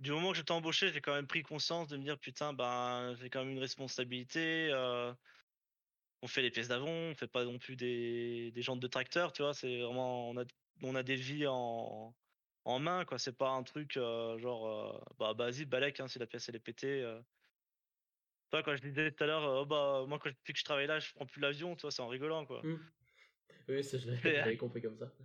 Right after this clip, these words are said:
Speaker 1: T'es obligé d'avoir une conscience professionnelle, parce que tu te dis, « Putain, il y a des gens qui prennent l'avion, si je fais de la merde, euh. » Voilà, bah, moi, moi, je le vois au boulot, par exemple, moi, j'ai des, j'ai des, j'ai un poste, bah, le contrôle tournage.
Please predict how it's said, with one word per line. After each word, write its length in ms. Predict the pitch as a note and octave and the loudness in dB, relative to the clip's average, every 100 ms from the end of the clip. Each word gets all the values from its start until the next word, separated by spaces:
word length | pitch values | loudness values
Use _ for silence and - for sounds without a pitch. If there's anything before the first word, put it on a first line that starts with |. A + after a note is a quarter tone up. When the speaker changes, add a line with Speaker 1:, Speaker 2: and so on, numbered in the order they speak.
| - - _ _ _ _ _ _ _ _ _ _ - | -20 -20 _ _ _ _ _ _ _ _ _ _ 0
Speaker 1:
T'es 80 | D3+ | 2
obligé 240 | D3 F3+ | 4 4
d'avoir 220 | E3 D#3+ | 6 4
une 60 | D3+ | 2
conscience 220 | D3+ C#3+ | -2 -6
professionnelle, 400 | - D3 - F#3+ | -4 -4 0 0
parce 80 | D#3 | 0
que 40 | |
tu 60 | C#3+ | -8
te 80 | C3 | -12
dis, « 60 | |
Putain, 240 | C3 - D#3+ | -14 -2 0
il 40 | |
y 40 | C#3+ | 0
a 20 | |
des 80 | B2 | 0
gens 120 | C#3 | -4
qui 140 | C3+ | -4
prennent 160 | D3 C#3 | -4 0
l'avion, 340 | C#3 C3+ E3+ | 0 0 -4
si 160 | D#3+ C3+ | -4 -8
je 60 | |
fais 100 | - | -8
de 60 | B2+ | -2
la 120 | B2 | -2
merde, 300 | C3 D3 C#3+ | 0 -2 -2
euh. » 220 | B2+ A#2 A2+ A2+ A#2 _ _ _ _ _ _ _ _ _ _ _ _ _ _ _ _ _ _ _ - | -2 -4 -6 -10 -16 _ _ _ _ _ _ _ _ _ _ _ _ _ _ _ _ _ _ _ -4
Voilà, 220 | C3 D3 | 0 2
bah, 180 | C3+ C#3 | 2 4
moi, 140 | F3 | 2
moi, 140 | E3+ E3 | 2 0
je 80 | |
le 60 | D#3 | 2
vois 140 | D#3 | 2
au 60 | G3 | 2
boulot, 200 | D#3+ E3+ | 0 -2
par 140 | D3 | -2
exemple, 300 | C3+ D#3+ - | -2 -4 -2
moi, 120 | D3+ C#3+ | -2 -2
j'ai 140 | C#3+ | -2
des, 920 | C3+ C3+ C3+ C3 B2+ B2 B2 B2 - - | -2 0 0 0 -2 -2 -4 -6 -10 -14
j'ai 120 | B2 | -6
des, 220 | C3 C3 | -4 -2
j'ai 100 | B2+ | 0
un 120 | C3 | 0
poste, 240 | B2+ E3 D3 | 0 -2 0
bah, 60 | B2 | -2
le 60 | B2+ | -2
contrôle 340 | - C3 D3 C3+ - | -6 -4 -6 -8 -12
tournage. 420 | - D3 F3 F3+ | -4 0 0 0